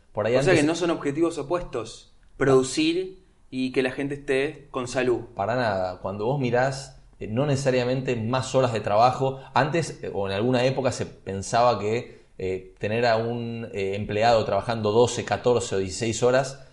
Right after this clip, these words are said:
Speaker 1: iba a ser más, eh, productivo, iba a ser, eh,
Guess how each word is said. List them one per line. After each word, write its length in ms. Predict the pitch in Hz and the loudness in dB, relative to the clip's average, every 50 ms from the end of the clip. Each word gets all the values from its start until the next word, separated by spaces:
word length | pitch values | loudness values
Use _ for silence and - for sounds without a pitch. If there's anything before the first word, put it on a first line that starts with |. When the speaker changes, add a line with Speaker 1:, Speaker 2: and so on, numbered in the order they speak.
| - - - - | -20 -20 -12 -6
Speaker 1:
iba 760 | 110 104 104 107 107 110 113 113 - 98 95 95 95 95 95 | -4 0 2 4 4 4 4 2 2 0 2 2 2 0 0
a 60 | 95 92 | -2 -2
ser 240 | - - 113 110 107 | -2 -2 0 0 0
más, 500 | 104 107 110 113 113 110 - - - - | -2 -2 -2 -2 -4 -6 -10 -14 -14 -10
eh, 520 | - 95 90 87 87 90 87 85 82 - - - - - | -8 -6 -6 -6 -6 -6 -6 -8 -10 -12 -16 -20 -20 -12
productivo, 800 | - - 98 98 95 98 98 - - 127 127 131 127 123 123 - | -6 -4 -2 -2 -2 -2 -4 -2 0 2 2 4 4 4 2 0
iba 160 | 117 107 101 98 | -2 -2 -4 -4
a 40 | |
ser, 480 | 98 - - 110 107 110 107 - - - - _ _ _ - | -4 -2 -2 -2 -2 -2 -4 -8 -12 -20 -20 _ _ _ -8
eh, 640 | 92 90 90 90 90 90 90 90 90 90 87 87 | -8 -6 -6 -6 -6 -6 -8 -8 -8 -10 -10 -12